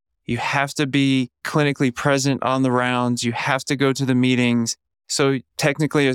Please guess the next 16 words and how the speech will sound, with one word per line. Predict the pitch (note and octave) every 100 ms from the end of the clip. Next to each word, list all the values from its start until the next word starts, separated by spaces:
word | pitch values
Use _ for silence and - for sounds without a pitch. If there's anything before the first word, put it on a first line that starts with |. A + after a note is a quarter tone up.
| -
I'm | B2 C3
not | C3 C3
a, | -
I'm | B2
definitely | A#2 C3 C#3+ C3
not | B2+
a | A2
surgeon, | - A#2+ B2+ C#3+ C#3+
but | C3+ B2+
you | A#2+
have | - D3 C#3
to | B2+
have | B2+ C3 A#2
that | A2+ -
surgeon | C3+ B2+ B2 B2
mentality. | A#2 A2+ - C3+ C3+ B2 A2+